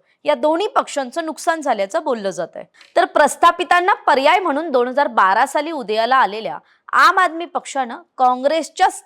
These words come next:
तत्कालीन आणि दिवंगत नेत्या शीला दीक्षित यांच्या पश्चात जी सत्ता मिळवली, ती मागील बारा वर्ष जवळपास आपनं एक हाती ही सत्ता दिल्लीवर कायम ठेवली.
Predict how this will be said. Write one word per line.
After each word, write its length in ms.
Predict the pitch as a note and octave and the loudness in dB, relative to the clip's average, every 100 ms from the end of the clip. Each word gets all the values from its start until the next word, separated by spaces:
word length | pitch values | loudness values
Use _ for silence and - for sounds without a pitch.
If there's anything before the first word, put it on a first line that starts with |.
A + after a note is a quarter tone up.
| - | -6
तत्कालीन 600 | C#4 _ C#4 C4 A#3 C#4+ | -6 _ 4 4 2 -8
आणि 220 | A#3+ A3 | -10 -10
दिवंगत 540 | G3 G3 G#3+ B3+ D4+ C4 | -8 -6 -6 -4 -6 -6
नेत्या 280 | G3 D#3+ - _ _ - | -8 -8 -8 _ _ -16
शीला 420 | - E4+ F4+ G4 | -6 -2 4 4
दीक्षित 380 | E4 C#4 - D#4+ | 2 -4 -10 -8
यांच्या 380 | C#4 A3 A3 B3+ | -4 -6 -2 -2
पश्चात 520 | B3+ B3+ B3 - A#3+ E3+ - - | -2 -4 -6 -2 -2 -2 -10 -20
जी 160 | - B3+ | -14 -14
सत्ता 580 | - - - G#3+ _ G#4 B4 | -12 -8 -6 -6 _ 2 4
मिळवली, 360 | D4+ A3+ G3+ A3+ _ _ _ | 2 0 -4 -14 _ _ _
ती 60 | C#4 | -4
मागील 360 | B3+ A#3+ C#4+ A#3+ | -2 -2 -4 0
बारा 420 | G#3 F#3 G#3+ D#4 | 4 4 4 2
वर्ष 260 | C4 F#3+ A#3+ A3 | 0 -8 -10 -10
जवळपास 680 | G3+ G3 C#4 - G3+ A#3+ - _ | -8 -4 -4 -2 -2 -4 -12 _
आपनं 480 | A#3+ C#4 E4+ C#4 C#4 E4 - | 4 4 2 -4 -6 -8 -4
एक 280 | D4 E4 D#4 | -2 -2 -2
हाती 360 | D4 C4+ C#4+ | -2 -2 -4
ही 180 | D4 D4+ | -12 -12
सत्ता 420 | D4 B3+ - G#3 G#3+ | -6 -6 -2 -4 -4
दिल्लीवर 560 | F3+ A#3 C4+ D#4+ C4 - - | -8 -8 -6 -4 -4 -2 0
कायम 300 | A#3+ A3+ A3 | 2 0 -6
ठेवली. 280 | F#3+ E3+ | -12 -14